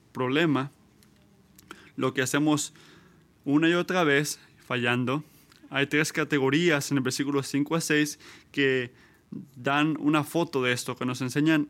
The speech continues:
lo que seguimos. Y vemos los ídolos del cu-, del corazón que nos hacen querer hablar para complacer a la gente, en lugar de querer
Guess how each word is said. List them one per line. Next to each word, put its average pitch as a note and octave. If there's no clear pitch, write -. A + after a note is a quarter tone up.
lo C#3
que C3+
seguimos. C3+
Y C3+
vemos D3
los C#3+
ídolos D3+
del C#3
cu-, -
del C3+
corazón C#3
que C#3
nos B2
hacen C3+
querer C#3
hablar B2
para A#2+
complacer A#2
a B2
la A#2+
gente, B2+
en B2+
lugar B2+
de C#3
querer C3